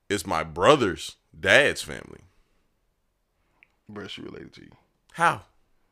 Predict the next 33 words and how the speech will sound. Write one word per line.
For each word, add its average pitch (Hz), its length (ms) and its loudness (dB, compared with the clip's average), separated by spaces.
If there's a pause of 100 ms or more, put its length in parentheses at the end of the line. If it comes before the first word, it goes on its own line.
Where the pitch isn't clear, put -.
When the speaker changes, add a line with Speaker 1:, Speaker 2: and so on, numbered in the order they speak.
(460)
Speaker 2:
'Cause - 120 -20
she, - 120 -16
you, 78 400 -18 (100)
you, 85 220 -18
'cause 87 240 -14 (100)
ain't 98 220 -12
you 101 60 -12
related 92 300 -10
to 101 100 -10
your 98 100 -8
brother? 113 300 -6 (1040)
Speaker 1:
Yeah, 95 180 0
we 98 120 -2
got 87 140 2
the 82 60 -6
same 82 260 -6
mom. 110 360 -4 (240)
We 87 80 -10
don't 92 120 -6
have 87 100 -4
the 82 40 -8
same 80 220 -10
dads. 104 480 -4 (2000)
Speaker 2:
Is - 120 -18
that 92 140 -14
not 98 180 -12
your 95 100 -12
brother's 98 280 -8
sister? 147 320 -16 (840)
Speaker 1:
So? 110 320 -4 (760)
Speaker 2:
There 95 100 -20
you 85 120 -16
go. 101 220 -14